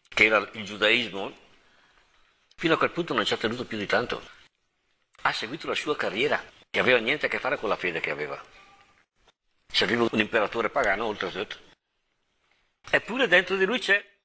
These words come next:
questa consapevolezza di fede che va molto al di là di un semplice sapere di appartenere. I ma battesato cristiani sono buoni. Non è questo l'appartenenza che appare qui. È un condividere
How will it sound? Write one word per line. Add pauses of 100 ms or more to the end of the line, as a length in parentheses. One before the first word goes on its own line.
(300)
questa
consapevolezza
di
fede
che
va
molto
al
di
là (460)
di
un
semplice
sapere
di
appartenere. (1120)
I
ma
battesato
cristiani (640)
sono
buoni. (1300)
Non
è
questo (240)
l'appartenenza
che
appare
qui. (960)
È
un
condividere